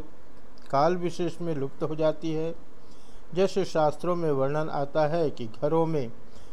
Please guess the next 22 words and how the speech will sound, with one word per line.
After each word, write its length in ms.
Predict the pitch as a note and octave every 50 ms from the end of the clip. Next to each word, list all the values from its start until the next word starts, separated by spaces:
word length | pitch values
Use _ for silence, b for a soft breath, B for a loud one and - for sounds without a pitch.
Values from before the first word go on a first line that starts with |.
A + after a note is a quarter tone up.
| B B D3
मड़ियों 400 | C#3 D3 D#3 E3+ F3+ G3 G#3 G#3
से 160 | F#3 - F#3
ही 160 | E3+ F3 F3
प्रकाश 480 | E3 - C#3+ C3+ - C3+ C#3 C3+ - -
होता 280 | B2+ A#2+ A#2 - A#2+ A2
था, 280 | - - - G#2+ G2 - - - - - - - - - B B B B B B B B B -
अब 180 | F3+ F#3+ F3+ F3+
वैसी 320 | F#3 F#3 E3+ F3 - G#3
मड़ियाँ 400 | G3 F#3 E3+ E3+ E3+ F3 F3 F3+
कहाँ 380 | F3 - - D#3+ - E3 D#3+ D3+
हैं? 340 | D#3+ D#3+ D#3+ D#3+ - - - - - - - B B B B B B B B -
अब 160 | D#3+ E3 E3 -
तो 100 | G3+ G3
मिट्टी 400 | F#3+ F#3+ F#3 F3+ F3+ - G3 G3
का 180 | G3 - F#3 E3+
तेल 380 | E3 - - E3 E3+ F3 F3 D#3
और 240 | C3 D#3+ D3 C#3
कोयला 480 | - - - D3 D#3 D#3+ D#3+ E3 E3+ E3+
ही 180 | E3 D#3+ E3 D3+
काम 360 | - C3+ B2+ C3+ C#3+ D3 C3+
देता 360 | B2+ A#2 A2+ A#2 D3 D3+ D3
है। 220 | C#3 D#3 D#3 E3